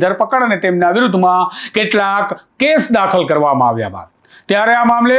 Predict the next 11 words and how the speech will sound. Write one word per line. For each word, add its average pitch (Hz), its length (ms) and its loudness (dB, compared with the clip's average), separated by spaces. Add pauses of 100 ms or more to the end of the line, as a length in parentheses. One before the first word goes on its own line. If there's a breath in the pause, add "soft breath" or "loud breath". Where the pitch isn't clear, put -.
દલિત 247 240 0
સમાજના 233 380 2
આગેવાન 233 420 0 (560 loud breath)
મુછડિયા, 247 720 2
દેવદાન 202 380 2
મુછડિયા, 220 460 0
જેઓ 214 260 0
આ 214 40 2 (120)
સમાજની 202 600 0
રેલીને 196 460 0 (160)
લીડ 302 180 2